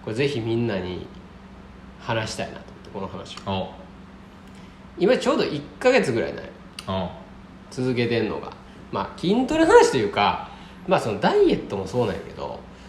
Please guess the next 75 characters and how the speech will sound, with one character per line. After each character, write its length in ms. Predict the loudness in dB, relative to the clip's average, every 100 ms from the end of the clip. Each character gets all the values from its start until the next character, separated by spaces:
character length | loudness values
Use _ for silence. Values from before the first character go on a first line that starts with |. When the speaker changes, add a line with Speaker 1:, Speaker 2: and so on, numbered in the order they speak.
| -10
Speaker 1:
ち 100 | -8
ょ 40 |
っ 20 | -4
と 200 | -4 -4
あ 100 | -8
の、 520 | -10 -10 -8 -10 -10 -14 -16 -16 -18 -20 -20 -20 -20 -20 -10 -2
俺 120 | 0
も 60 |
完 240 | 0 2 4 4 6
璧 260 | 8 8 4
に、 440 | 6 4 4 -2 0
ま 120 | 0
あ、 20 |
自 240 | 2 4
分 280 | 4 4 4
の 120 | 4
体 360 | 4 6 8 8
や 160 | 6 8
か 100 | 6
ら 80 |
っ 20 | 6
て 80 |
い 20 | 2
う 20 |
の 40 |
あ 40 | 0
る 80 | 0
よ、 40 |
も 140 | 0
ち 120 | 2 2
ろ 100 | 2
ん。 20 | -2 -14 -20 -20 -20 -16 -4
Speaker 2:
う 40 |
ん 40 | -2
う 20 |
ん。 400 | -2 -2 -4 -4
Speaker 1:
自 140 | 0 4
分 120 | 6
の 100 | 8
体 320 | 10 8 8
や 80 | 6
か 100 | 6
ら 100 | 6
っ 20 |
て 80 | 6
い 20 |
う 40 | 6
の 60 |
は 40 | 6
も 100 | 2
ち 100 | 2
ろ 100 | 2
ん 60 |
あ 100 | 2
ん 60 | 2
や 100 | 2
け 120 | 2
ど、 320 | 2 0 -2 -10 -18 -20 -16
Speaker 2:
う 60 | 2
ん。 20 |
Speaker 1:
か 120 | 4
ん-、 180 | 4 6
ま 60 | 4
あ、 40 |
い 80 | 6
ろ 140 | 8
い 40 | 8
ろ 100 | 8
し-、 180 | 0 -4
自 180 | 0
分 240 | 4 8 8
で 400 | 8 6 2 -8
こ 120 | -6 -4
う 80 |
調 180 | -2 2